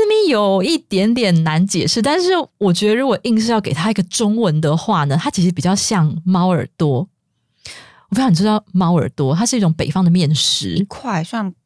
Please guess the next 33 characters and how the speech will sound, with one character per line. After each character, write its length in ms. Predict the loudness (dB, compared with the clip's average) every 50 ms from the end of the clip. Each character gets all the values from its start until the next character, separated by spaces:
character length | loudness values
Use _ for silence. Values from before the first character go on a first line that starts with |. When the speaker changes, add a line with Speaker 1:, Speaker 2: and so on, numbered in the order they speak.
| _ _
Speaker 2:
块 220 | -12 -8 -6 -6 -4
状 180 | -4 -2 -2
的 80 | 0 0
面。 260 | 0 0 -2 -2 -6 -8 -14 -16 -20 -20 _ _ _ _ _ _ _
Speaker 1:
对， 100 | 0 2
那， 60 | 2
Speaker 2:
有 60 | 2
点 20 | 2
类 120 | 2 0
似 60 | 0
Speaker 1:
呃， 80 | 2 2
你 100 | 2 2
说 140 | 0 -2 -2
块 240 | -2 -2 0 0 0
状 160 | 0 0 0
大 80 | 0
概 60 | 2 2
是 80 | 2
面 180 | 2 2 2 0
疙 160 | 0 0 0
瘩。 320 | 0 -2 -2 -2 -4 -4 -6 _ _ -4
Speaker 2:
哦， 180 | -2 -2 -2
对， 140 | -2 -4 -4
对， 0 |
对。 40 | -2
Speaker 1:
但 100 | -2 0
是 60 | 0
跟 100 | 0 0
面 100 | -2 0
疙 80 | 0 0
瘩 80 | -2 -2
很 240 | -2 -2 -2 -2
像。 400 | -2 -2 -2 -2 -2 -2 -4 -4